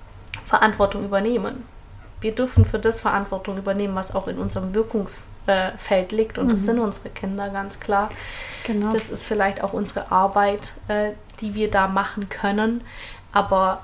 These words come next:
Speaker 1: wirklich für die Gefühle anderer Menschen können und dürfen wir tatsächlich keine Verantwortung übernehmen.
Speaker 2: Erwachsene.
Speaker 1: Erwach-, ja, genau, Erwachsene. Das ist ganz, ganz
Speaker 2: Genau.
Speaker 1: wichtig in dem Kontext.
Speaker 2: Und
Speaker 1: Ähm,
Speaker 2: ganz wichtig ist, dass unsere Kinder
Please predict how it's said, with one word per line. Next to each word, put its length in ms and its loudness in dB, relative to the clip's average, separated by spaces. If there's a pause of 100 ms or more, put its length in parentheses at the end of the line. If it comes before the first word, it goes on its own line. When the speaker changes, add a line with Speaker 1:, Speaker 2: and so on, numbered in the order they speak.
Speaker 1:
wirklich 680 -2
für 160 -4
die 120 0
Gefühle 580 2
anderer 320 0
Menschen 560 -4 (160)
können 360 4
und 240 -4
dürfen 300 -2
wir 80 -4
tatsächlich 480 -6
keine 300 0
Verantwortung 600 -4
übernehmen. 520 0 (320)
Speaker 2:
Erwachsene. 480 0 (400)
Speaker 1:
Erwach-, 260 4 (160)
ja, 140 6
genau, 320 6 (160)
Erwachsene. 500 -2 (100)
Das 120 -10
ist 160 -12
ganz, 300 -2
ganz 240 -10
Speaker 2:
Genau. 260 -2
Speaker 1:
wichtig 180 -6
in 80 -8
dem 160 -10
Kontext. 480 -6 (120)
Speaker 2:
Und 420 6 (240)
Speaker 1:
Ähm, 280 0
Speaker 2:
ganz 340 4
wichtig 440 -4
ist, 220 -4
dass 160 0
unsere 380 -2
Kinder 560 4